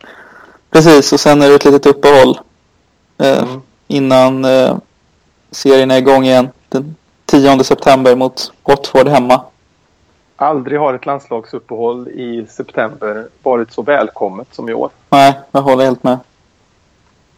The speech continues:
Speaker 1: Så att vi ser fram emot en, eh,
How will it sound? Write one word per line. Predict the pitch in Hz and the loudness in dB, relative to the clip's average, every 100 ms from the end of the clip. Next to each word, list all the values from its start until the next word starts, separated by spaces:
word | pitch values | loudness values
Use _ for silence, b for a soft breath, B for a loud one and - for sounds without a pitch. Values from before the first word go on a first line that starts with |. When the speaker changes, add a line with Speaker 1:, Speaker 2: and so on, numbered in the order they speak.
| _ _ _ _ _ _ _ _ _ _ _ _ _ _ B B B B _ | _ _ _ _ _ _ _ _ _ _ _ _ _ _ B B B B _
Speaker 1:
Så | - | 0
att | 143 | 2
vi | 156 | 4
ser | 160 | 2
fram | 175 185 185 | 2 4 4
emot | 175 170 | 4 2
en, | - 151 143 | 2 2 4
eh, | 139 135 131 | 2 2 2